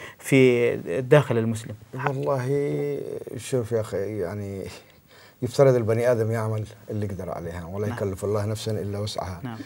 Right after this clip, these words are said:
Speaker 2: فالصوت ده ممكن كان خافت،
Speaker 1: نعم.
Speaker 2: الصوت ده ممكن خافت الآن، يعني. آه، يبدو إنه الصوت، صوت النخب اللي بتسميها نخب،
Speaker 1: نعم.
Speaker 2: إنجاز التسمية.
Speaker 1: نعم.
Speaker 2: آه، أعتقد تحتاج إلى من يدعمها حتى الصوت يكون عالي، ومخاطبة،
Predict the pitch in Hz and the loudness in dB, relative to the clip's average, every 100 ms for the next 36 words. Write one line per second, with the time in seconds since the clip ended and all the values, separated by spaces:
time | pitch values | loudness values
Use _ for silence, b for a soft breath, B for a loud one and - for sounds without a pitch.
0 | B B _ - 107 104 104 104 - - | B B _ -2 0 0 -2 -4 -2 -4
1 | - 165 143 147 160 147 147 143 143 - | 8 10 10 6 6 2 -2 -2 -4 0
2 | 139 131 104 - - - _ _ _ _ | 0 2 -4 -8 -16 -20 _ _ _ _
3 | _ _ - - 113 117 135 120 117 151 | _ _ -14 -2 0 2 -2 -4 0 0
4 | 123 110 104 - 98 90 73 80 85 B | 0 -4 -4 -4 -6 -10 -12 -14 -16 B
5 | B 131 95 95 95 - 117 101 113 104 | B -18 -14 -12 -10 -6 -4 -2 -2 -2
6 | 104 104 - - 120 117 - - 113 110 | -4 -6 -8 0 2 2 -6 -6 -4 -2
7 | 107 110 98 98 101 - 104 110 98 101 | -4 -2 -2 -2 -4 -2 -2 0 -2 -6
8 | 92 87 - - - - 104 92 95 87 | -8 -14 -18 -10 -8 -6 -4 -4 -4 -6
9 | - - - 90 110 113 123 113 110 B | -8 -10 -6 -6 -6 -8 -12 -12 -14 B
10 | 98 98 104 139 131 110 - - 139 120 | -8 -6 -2 -2 -2 -6 -6 2 2 4
11 | 131 127 131 131 120 202 180 139 135 139 | 2 4 4 2 2 4 4 2 0 2
12 | 131 113 - - - 110 104 - 95 113 | 0 0 -12 -12 -6 -6 -6 -6 -2 2
13 | 147 117 135 B B B B - 135 143 | 2 2 -4 B B B B 4 6 6
14 | 139 226 226 160 | 6 6 8 8